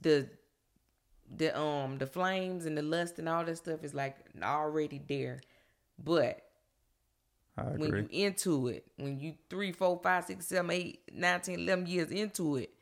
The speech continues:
Speaker 1: is it compatible? Because I feel like it's ways around that. What you think?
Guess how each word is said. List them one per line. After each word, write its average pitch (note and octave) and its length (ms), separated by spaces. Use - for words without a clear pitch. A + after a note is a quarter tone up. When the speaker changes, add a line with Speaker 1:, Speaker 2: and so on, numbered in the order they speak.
Speaker 1:
is E3 240
it D3 120
compatible? C#3+ 640
Because D#3+ 360
I G#3 120
feel A#3 160
like G3+ 300
it's F#4 140
ways G#4+ 240
around G4 340
that. D3+ 180
What E4+ 160
you F4 60
think? E3 260